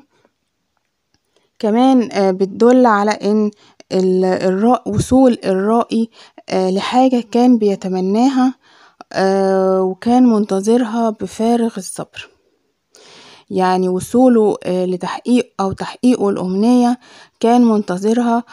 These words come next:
آه، بعد فترة عناء وتعب، آه، كبيرة. كمان لو كان ال-،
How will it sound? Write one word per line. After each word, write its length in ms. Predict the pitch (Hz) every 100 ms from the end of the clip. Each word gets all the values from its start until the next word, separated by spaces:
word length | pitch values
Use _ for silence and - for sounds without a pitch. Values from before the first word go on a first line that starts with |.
| - _ -
آه، 640 | - 190 185 185 185 185 185
بعد 300 | 226 247 233
فترة 480 | - 226 226 226 208
عناء 460 | 185 185 233 233 180
وتعب، 460 | 185 226 226 220 - - - - -
آه، 540 | 185 185 180 180 180 175
كبيرة. 560 | - 196 185 165 160 - _ _ _ _ _ _ _ _ _ - - - - -
كمان 400 | 214 233 277 262
لو 140 | 240
كان 400 | 220 - 247 262
ال-، 800 | 233 - 190 185 185 185 185 185